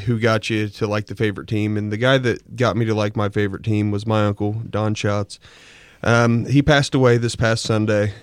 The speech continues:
Um, and this has been a pretty rough week for my family. We were very close. Uh, and we're, we're a close family. Like, you know, I get along with all my uncles really well. Um,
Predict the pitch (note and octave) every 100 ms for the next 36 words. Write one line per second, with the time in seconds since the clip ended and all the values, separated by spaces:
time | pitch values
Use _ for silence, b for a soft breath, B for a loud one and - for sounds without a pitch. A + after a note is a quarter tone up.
0 | B B - G#2+ G#2 G2+ G#2 b b _
1 | - - A2+ A2+ A#2 C3 B2 D#3 C#3 B2+
2 | B2 A#2+ A#2 B2 A#2 A2+ G#2+ G#2 G#2+ G#2
3 | A2+ A2 G#2+ G#2+ - G#2 G#2 G#2+ - B
4 | B B B B B B B B - -
5 | G2+ F#2 B2+ B2 C#3 A#2+ C3+ A2+ B2+ G#2+
6 | - F2+ E2+ A2+ A2+ G#2+ G2 - - A2
7 | A2 G#2 G#2+ - G#2+ - - A2+ B2 A2+
8 | A2+ A2+ A2+ G#2+ G#2+ G#2 G#2 G2+ A2 G#2+
9 | G#2 G2+ G2+ G#2 G#2+ - G#2 G2+ G#2